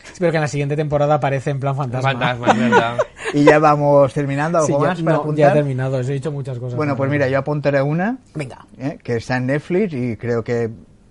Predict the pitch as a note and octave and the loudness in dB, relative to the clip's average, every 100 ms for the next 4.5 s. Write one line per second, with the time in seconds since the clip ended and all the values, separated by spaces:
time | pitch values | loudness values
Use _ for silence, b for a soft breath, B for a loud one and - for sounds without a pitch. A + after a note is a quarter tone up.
0 | _ - B2+ F#2+ C3+ C3+ F3+ E3 E3 G#3+ | _ -12 -10 -6 -4 -2 0 0 0 -2
1 | - B3 C#4 - C#3+ G#2+ D3+ C#3+ D3+ D3+ | -2 -4 -4 -4 -8 -6 -8 -4 -2 -2
2 | C#3+ D3+ E3+ D#3 C3 A#2+ - B - D3+ | -2 0 0 0 0 -2 -4 B 0 0
3 | C3+ D3 C3+ C3 C3 C3 C#3+ C#3+ D#3 D3 | 0 -2 0 0 0 -2 -2 -2 -2 0
4 | E3 D#3+ G#3 B3 D#4+ | 0 4 4 4 0